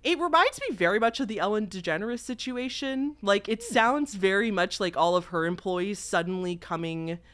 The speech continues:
Speaker 2: Mm,
Speaker 1: forward and
Speaker 2: mm-hmm.
Speaker 1: being like, "Yeah, this is such a toxic work environment, and we've
Speaker 2: Yeah.
Speaker 1: been, like, dealing with this forever."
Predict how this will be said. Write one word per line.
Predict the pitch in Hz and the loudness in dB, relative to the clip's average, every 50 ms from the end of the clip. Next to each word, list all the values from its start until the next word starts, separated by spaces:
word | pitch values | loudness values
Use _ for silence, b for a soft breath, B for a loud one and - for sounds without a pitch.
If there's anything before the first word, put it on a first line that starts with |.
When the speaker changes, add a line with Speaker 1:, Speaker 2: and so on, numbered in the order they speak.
| b b b b b | b b b b b
Speaker 2:
Mm, | b 165 170 165 165 160 156 | b -12 -12 -10 -10 -4 0
Speaker 1:
forward | 190 180 165 170 170 175 175 175 | 2 4 4 6 4 4 4 4
and | 175 165 | 2 2
Speaker 2:
mm-hmm. | 160 | 2
Speaker 1:
being | 170 165 160 160 160 160 | 2 2 2 2 0 0
like, | 160 156 156 - | 0 0 0 4
"Yeah, | 180 170 160 151 | 6 6 6 6
this | 160 165 - | 4 0 -4
is | 180 165 | -4 -6
such | - - 170 - | -4 -4 -4 -4
a | 175 | -4
toxic | 165 - - 160 151 151 - - - 156 - | -6 -4 0 0 0 0 -2 -6 -8 -8 -8
work | - 143 139 147 - 180 | -8 -8 -8 -6 -6 -6
environment, | 170 170 160 156 156 160 160 160 160 156 156 160 156 151 - - | -4 -2 0 0 2 2 0 0 -2 -2 -2 -2 -4 -4 -6 -6
and | - 147 143 143 139 | -6 -4 -4 -4 -2
we've | 147 160 | 0 0
Speaker 2:
Yeah. | 160 - 85 | 2 2 0
Speaker 1:
been, | - | 0
like, | 139 135 139 135 | -2 -6 -8 -8
dealing | 143 143 135 139 147 151 | -8 -8 -6 -6 -6 -6
with | 147 147 143 | -6 -8 -8
this | - 160 147 - | -8 -10 -10 -10
forever." | - 147 - - - 220 247 240 214 233 226 226 220 220 220 | -10 -10 -6 0 2 4 4 4 4 2 2 2 2 0 -2